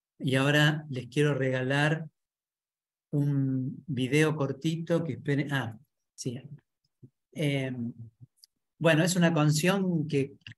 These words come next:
creo que conocen todos. Eh, la vamos a, a volver a, a recordar, me encanta. Pero bueno, es, está en inglés,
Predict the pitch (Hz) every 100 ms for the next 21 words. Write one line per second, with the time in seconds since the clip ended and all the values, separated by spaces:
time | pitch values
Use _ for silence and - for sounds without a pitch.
0 | _ 165 170 143 143 143 151 147 131 165
1 | 170 180 185 160 214 156 165 156 - -
2 | 156 - 214 110 107 _ - _ 156 -
3 | _ _ - 135 127 127 123 120 _ _
4 | _ 135 127 151 147 139 131 131 127 131
5 | 131 147 139 147 131 127 120 123 123 151
6 | 160 139 123 123 147 156 156 180 180 -
7 | _ _ _ 139 135 135 156 139 131 -
8 | 160 - 165 165 170 180 185 180